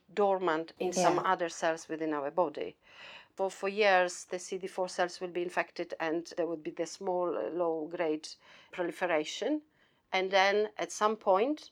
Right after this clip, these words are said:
Speaker 1: there would be the increase in the replication of the virus and the cells will be destroyed. And then when patients start developing opportunistic infections,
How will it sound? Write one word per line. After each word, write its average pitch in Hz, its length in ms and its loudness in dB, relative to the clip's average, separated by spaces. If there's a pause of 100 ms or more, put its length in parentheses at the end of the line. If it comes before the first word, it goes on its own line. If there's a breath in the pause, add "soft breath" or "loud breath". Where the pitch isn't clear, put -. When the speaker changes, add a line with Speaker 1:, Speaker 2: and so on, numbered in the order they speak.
(140)
Speaker 1:
there 180 200 8
would 185 260 -4
be 190 140 0
the 170 500 4
increase 226 460 0
in 180 180 0
the 175 320 2 (240 loud breath)
replication 190 640 0
of 156 120 -6
the 165 80 -12
virus 170 540 0 (440 loud breath)
and 165 400 0 (340)
the 165 80 -4
cells 151 400 4
will 156 140 -2
be 156 140 -8
destroyed. 151 680 -2 (380 soft breath)
And 175 180 -2
then 170 240 0
when 160 140 -2
patients 160 500 -4
start 151 460 0 (160)
developing 170 460 0
opportunistic 170 720 0
infections, 214 720 0